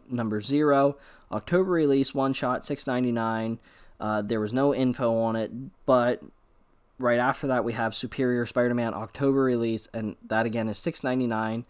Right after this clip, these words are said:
Um, it is the ten-year anniversary of the Superior Spider-Man storyline, and this is the original, um, creators of that storyline coming back together for a,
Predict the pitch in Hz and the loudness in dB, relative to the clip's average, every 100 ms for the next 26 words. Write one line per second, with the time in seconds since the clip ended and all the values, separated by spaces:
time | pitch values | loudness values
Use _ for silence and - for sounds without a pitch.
0 | - - - _ - 110 107 - 139 131 | -18 -20 -20 _ -6 -4 -4 -4 -2 -2
1 | 120 127 113 147 147 135 127 120 120 110 | -2 -4 -4 -2 0 0 0 0 -2 0
2 | 113 110 117 110 104 - 107 104 104 98 | -2 -2 -2 -2 -4 -2 0 0 0 -4
3 | - - - - - 120 113 - 113 127 | -14 -20 -20 -20 -6 -2 -2 -4 -6 -4
4 | 113 110 107 - 110 107 107 107 101 101 | -2 -2 -4 -2 -2 0 -2 -4 -4 -4
5 | - 107 107 104 104 104 - 107 107 - | -4 -2 -2 -2 -4 -6 -6 -4 -4 -4
6 | 110 98 101 101 113 110 113 107 104 104 | -6 -6 -6 -4 -4 -2 -2 0 -2 -4
7 | - 101 98 95 95 104 - 131 120 113 | -6 -6 -4 -6 -10 -12 -6 -2 0 0
8 | 110 110 113 107 101 - 113 107 104 104 | -2 0 0 0 -2 -2 -4 -2 -2 -4
9 | 113 104 98 98 104 101 98 95 101 95 | -6 -6 -4 -4 -4 -4 -4 -4 -4 -2
10 | 92 92 92 101 | -4 -4 -8 -10